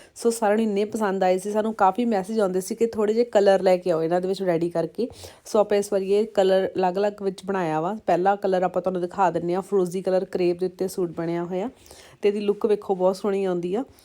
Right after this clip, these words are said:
ਤੇ ਨੈਕ ਬਣਿਆ, ਤੁਹਾਨੂੰ ਲੈਂਥ ਦੀ ਕੋਈ ਪ੍ਰੋਬਲਮ ਨਹੀਂ ਆਊਗੀ ਕਿਉਂਕਿ ਗਲਾ ਨਹੀਂ ਬਣਿਆ ਹੋਇਆ। ਲੁੱਕ ਸੂਟ ਦੀ ਇੱਦਾਂ ਦੀ ਆਊਗੀ, ਇਹਦੇ ਪੌਂਚੇ ਵੀ ਬਣੇ ਹੋਏ ਆ ਬਹੁਤ ਹੀ ਪਿਆਰੇ।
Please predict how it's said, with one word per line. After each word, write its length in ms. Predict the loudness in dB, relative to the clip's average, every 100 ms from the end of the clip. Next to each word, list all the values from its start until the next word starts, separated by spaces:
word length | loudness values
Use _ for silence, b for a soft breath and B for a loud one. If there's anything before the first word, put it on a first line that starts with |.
| B B -4
ਤੇ 100 | -2
ਨੈਕ 300 | -2 -2 0
ਬਣਿਆ, 300 | 0 2 0
ਤੁਹਾਨੂੰ 200 | 0 0
ਲੈਂਥ 220 | -2 -4
ਦੀ 80 | -6
ਕੋਈ 140 | -4
ਪ੍ਰੋਬਲਮ 480 | -2 2 2 2 0
ਨਹੀਂ 120 | 0
ਆਊਗੀ 240 | 0 0 -2
ਕਿਉਂਕਿ 280 | -2 -2 0
ਗਲਾ 260 | 2 4
ਨਹੀਂ 120 | 2
ਬਣਿਆ 220 | -2 -2 -2
ਹੋਇਆ। 140 | -2
ਲੁੱਕ 320 | 0 0 0
ਸੂਟ 260 | 0 0 0
ਦੀ 80 | -4
ਇੱਦਾਂ 360 | -2 0 0
ਦੀ 100 | 2
ਆਊਗੀ, 260 | 2 0 0
ਇਹਦੇ 120 | -2
ਪੌਂਚੇ 380 | 0 -2 0 0
ਵੀ 100 | 0
ਬਣੇ 240 | 2 0
ਹੋਏ 100 | 0
ਆ 80 | 0
ਬਹੁਤ 300 | 0 0 0
ਹੀ 60 | -4
ਪਿਆਰੇ। 380 | -2 0 0